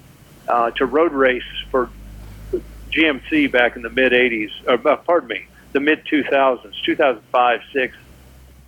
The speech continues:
And I kept killing transmissions and rear axles.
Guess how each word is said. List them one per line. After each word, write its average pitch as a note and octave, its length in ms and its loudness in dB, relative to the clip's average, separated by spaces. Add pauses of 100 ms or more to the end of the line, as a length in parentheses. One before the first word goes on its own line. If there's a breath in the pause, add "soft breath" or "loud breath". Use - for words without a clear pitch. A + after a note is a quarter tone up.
(280)
And C#3+ 300 2
I C#3+ 100 6
kept - 300 0
killing F3 260 2
transmissions D#3 920 0 (200)
and B2+ 180 -2
rear C3+ 200 4
axles. C3+ 520 0